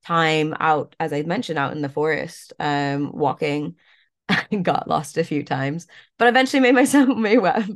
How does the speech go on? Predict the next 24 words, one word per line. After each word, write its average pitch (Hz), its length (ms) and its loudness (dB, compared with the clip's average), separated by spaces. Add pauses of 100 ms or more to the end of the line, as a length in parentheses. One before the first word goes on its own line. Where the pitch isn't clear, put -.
(200)
my 196 160 -6
way 180 160 -2
back. 170 360 -4 (520)
Um, 196 720 2 (600)
and 196 920 -2 (680)
my 196 160 2
mom 214 280 0
also, 185 920 -2 (160)
um, 165 520 -2
she 180 120 -10
was 185 80 -4
like, 185 200 -4
you 214 120 -6
know, 196 100 -4
"Tess, 208 340 -4
like, 180 200 0
you 190 80 -2
have 180 120 -2
to 196 60 -12
do 190 80 -8
something 175 340 -4
more." 202 380 0
So 190 140 -6
she, 180 320 -4